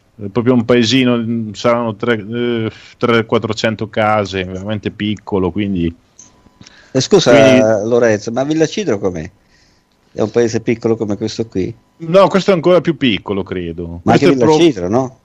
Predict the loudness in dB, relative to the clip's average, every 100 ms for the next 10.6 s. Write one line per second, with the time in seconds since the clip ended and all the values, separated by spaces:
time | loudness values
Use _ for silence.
0 | -12 -8 -2 2 2 2 0 -2 -4 -6
1 | -4 -4 -2 0 0 0 -2 0 0 -2
2 | -2 -2 -2 0 -2 -2 -2 0 0 0
3 | 0 -4 -8 _ -8 -4 -4 -6 -6 -8
4 | -6 -6 -4 -4 0 2 2 4 4 4
5 | 2 0 0 -4 -4 0 0 0 -4 -2
6 | -2 -4 -6 -4 -2 0 2 2 2 0
7 | 0 -2 -4 -2 0 2 0 -2 -6 -4
8 | -2 -2 -2 -6 -2 -2 0 -2 -6 -4
9 | 0 0 0 -2 -2 0 0 0 -2 -4
10 | -6 -6 -4 -2 -4